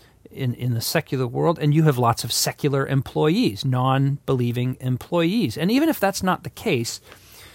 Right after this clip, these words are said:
you interact with secular businesses, secular customers, et cetera, all the time.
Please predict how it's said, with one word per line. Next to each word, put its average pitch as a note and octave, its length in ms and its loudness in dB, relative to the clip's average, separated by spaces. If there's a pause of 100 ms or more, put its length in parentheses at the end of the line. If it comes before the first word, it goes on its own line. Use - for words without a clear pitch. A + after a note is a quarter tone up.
(320)
you F3+ 260 4
interact F#3+ 880 0
with C#3 160 -2
secular A#2 480 -4
businesses, - 720 -8 (340)
secular C3 460 -4
customers, - 720 -4
et - 100 -16
cetera, A2 440 -2
all C#3+ 160 4
the C3+ 80 -4
time. B2+ 340 -4